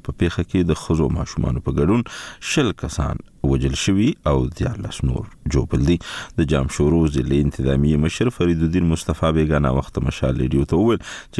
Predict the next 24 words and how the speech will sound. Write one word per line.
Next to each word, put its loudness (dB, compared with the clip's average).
بس -2
له -2
خیرپور 0
ناتن -2
شاه 0
سیمې 0
څخه -2
سیوڼ 0
شریف -2
ته -2
پر 2
لار 2
و 2
چې -14
پرون 2
ماښام -2
پر 0
اباسین 0
لویه 2
لاره 0
کندې -6
ته -6
پریوت. 0
مصطفی 0